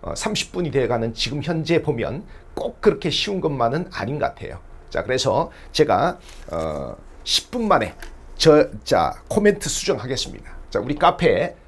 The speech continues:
제가, 음, 자, 그렇죠. 이제 올해 국가직 구급과, 어, 비슷한 난이도입니다. 제가 이 해설을 하는 것은 어차피 뭐 내년부터,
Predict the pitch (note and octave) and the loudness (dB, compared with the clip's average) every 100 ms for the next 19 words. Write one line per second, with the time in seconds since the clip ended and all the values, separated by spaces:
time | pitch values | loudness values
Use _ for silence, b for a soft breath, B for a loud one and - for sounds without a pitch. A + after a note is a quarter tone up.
0 | - D#3 A2+ D#2 - - B B B - | 0 4 4 4 0 -8 B B B -8
1 | B2 A#2+ A#2 A2 - B B - - D4 | -6 -2 -4 -4 -8 B B -2 0 0
2 | C#4+ A#3 E3 - A#3+ C#4+ - - A#3 G#3 | 2 2 2 4 6 4 2 4 6 6
3 | - - C#3+ - - F2+ F#2 - - - | 0 -6 -4 -6 2 2 2 -8 -18 -10
4 | E2 D#2 - - - F3+ D3+ A2 A2+ D#2 | -8 -6 -2 -4 -2 -2 0 -2 -4 -8
5 | A1+ G#1 - - - - B B - F#3+ | -10 -14 -18 -16 -16 -16 B B -2 4
6 | A3+ G3+ A3+ F3+ A#3 B3+ B3 G3 E3 E3 | 4 4 -4 2 2 4 2 2 2 2
7 | - G3 G#2+ C#2+ B B B D#3 - - | 0 -2 -6 -10 B B B -2 2 2
8 | G4 C#4+ E3+ F3 A#2+ C3+ G3 G3+ F#3+ A#2+ | 4 2 4 4 4 2 2 0 -4 -4
9 | F2+ D3+ | -2 -4